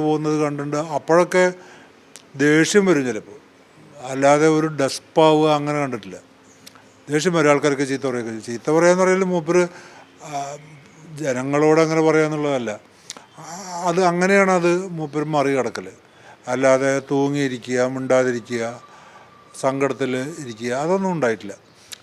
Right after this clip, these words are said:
അത് ഈ ഒരു സമയത്തും ഉണ്ടായിട്ടില്ല. ആ, ഒരു കാലത്തും ആ കോൺ-, മൂപ്പര് ആത്മവിശ്വാസത്തിന് എന്തെങ്കിലും കോട്ടം തട്ടിയിട്ടുണ്ടെന്ന്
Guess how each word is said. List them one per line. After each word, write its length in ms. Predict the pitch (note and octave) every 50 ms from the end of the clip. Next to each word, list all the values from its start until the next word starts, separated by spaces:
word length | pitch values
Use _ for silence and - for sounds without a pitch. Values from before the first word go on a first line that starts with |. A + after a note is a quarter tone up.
| -
അത് 160 | D3 E3 F3+ G3
ഈ 140 | F#3+ F#3+ G3+ G3+ G3
ഒരു 80 | F#3+ F#3 -
സമയത്തും 320 | F3+ E3 E3 E3 D3+ - D#3 D3
ഉണ്ടായിട്ടില്ല. 380 | B2+ A#2+ G#2+ - - F#2+ F#2 - _ _ _ _ _ - -
ആ, 20 | B2+ B2 A#2+ A#2+ A#2+ B2+ C#3+
ഒരു 100 | D3 D#3 D#3
കാലത്തും 340 | D#3 D#3 D3 C#3 D#3 D3+ E3 E3+ F3 F#3+ - - - - - - - - _ _ -
ആ 80 | D#3 D3+ C#3+ -
കോൺ-, 220 | D3+ D3+ D#3 D#3 C#3+ - - _ _ _ _ _ _ _ _ _ _ _ D#3
മൂപ്പര് 260 | D3+ D3 C#3+ E3 E3+ E3 D#3
ആത്മവിശ്വാസത്തിന് 760 | D3+ D3 - E3 D#3+ D#3+ C#3+ - E3 E3 D3+ - - - E3+ F3 E3+
എന്തെങ്കിലും 400 | E3 D#3+ E3 E3 E3 E3 E3+ E3+ E3+ D#3+ - - - - - _ _ -
കോട്ടം 280 | D3 D3 D3 - D#3+ D#3 D#3
തട്ടിയിട്ടുണ്ടെന്ന് 580 | D#3 C#3+ - D3+ D3 C#3 D3+ D3+ C#3+ C#3+ C#3